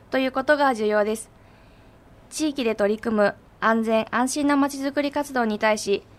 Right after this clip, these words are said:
瀬戸市としても積極的に支援してまいりますので、今後ともご理解とご協力をお願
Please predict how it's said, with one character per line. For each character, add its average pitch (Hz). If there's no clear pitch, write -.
瀬 -
戸 247
市 233
と 233
し 226
て 226
も 202
積 214
極 262
的 285
に 277
支 311
援 285
し -
て 233
ま 220
い 226
り 226
ま 233
す 240
の 220
で、 196
今 226
後 233
と 233
も 220
ご 202
理 208
解 202
と 180
ご 196
協 233
力 269
を 262
お -
願 208